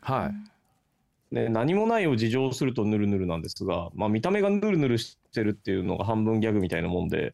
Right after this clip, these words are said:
Speaker 1: ええ。
Speaker 2: で、このコンセプトとしては、あの、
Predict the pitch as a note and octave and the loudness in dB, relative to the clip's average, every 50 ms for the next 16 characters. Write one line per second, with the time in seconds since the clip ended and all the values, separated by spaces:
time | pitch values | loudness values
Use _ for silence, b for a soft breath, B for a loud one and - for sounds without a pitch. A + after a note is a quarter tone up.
0 | _ _ - A#2 B2+ A2+ F2+ E2+ - - - A2+ A2+ A2 A2+ A2 G#2+ G#2 G#2 - | _ _ -4 -2 -2 -2 -2 -6 -8 -10 -6 -2 0 0 2 2 2 2 0 -2
1 | - - - - - - - _ - F3+ F#3+ - - A3+ A3+ G#3+ A3+ - - - | -4 -8 -14 -20 -20 -20 -20 _ -6 -6 -4 0 0 0 0 0 -2 -2 -2 -2
2 | E3 C#3+ C#3+ C3+ - - C#3 B2+ A#2+ A2+ G#2+ G2+ G#2 G2+ G2 G2 G2 G2 F#2+ F2 | -2 -2 -2 -2 -2 0 0 2 2 2 2 0 0 0 0 0 2 0 0 -2
3 | C2+ | -4